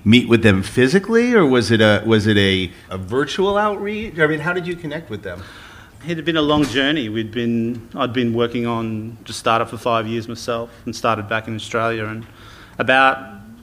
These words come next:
Speaker 2: a year ago, year and a half ago, we decided to move to New York because the site had been growing and it had been somewhat successful, and we had kind of a,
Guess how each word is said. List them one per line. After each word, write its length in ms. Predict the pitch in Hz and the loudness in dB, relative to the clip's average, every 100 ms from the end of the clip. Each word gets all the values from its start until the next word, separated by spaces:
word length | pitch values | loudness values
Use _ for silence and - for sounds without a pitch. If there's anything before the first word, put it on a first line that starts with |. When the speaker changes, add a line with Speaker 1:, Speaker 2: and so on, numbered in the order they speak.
| - | -8
Speaker 2:
a 260 | 131 156 151 | -4 0 0
year 240 | 135 160 | 2 4
ago, 280 | 190 180 202 | 2 2 -2
year 180 | 233 175 | 2 4
and 80 | 160 | 4
a 20 | |
half 220 | 151 151 | 4 2
ago, 180 | 156 160 | 2 2
we 60 | 139 | 0
decided 300 | 127 131 113 | 0 0 2
to 40 | |
move 140 | 120 | -2
to 120 | 110 117 | -2 -2
New 120 | 117 | 0
York 320 | 117 139 254 - - - - - - | 0 -4 -8 -16 -20 -20 -20 -20 -16
because 260 | - - 156 | -8 -6 -4
the 60 | 160 | 0
site 240 | 185 170 | 4 4
had 100 | 135 | 4
been 200 | 127 120 | 2 2
growing 460 | 113 110 120 139 117 | 4 4 4 0 -2
and 440 | 110 110 110 123 - - | -2 -4 -4 -6 -10 -6
it 100 | 123 | -4
had 120 | 110 | -2
been 400 | 123 113 110 110 - - | 0 0 0 -6 -14 -18
somewhat 360 | - - 160 135 | -2 4 6 4
successful, 680 | - 113 127 117 - 120 117 | 0 0 2 2 0 0 2
and 160 | 117 113 | 2 0
we 100 | 120 | 0
had 220 | 135 117 | 0 0
kind 220 | 135 117 | 0 2
of 80 | 107 | 2
a, 240 | 107 104 | 0 -2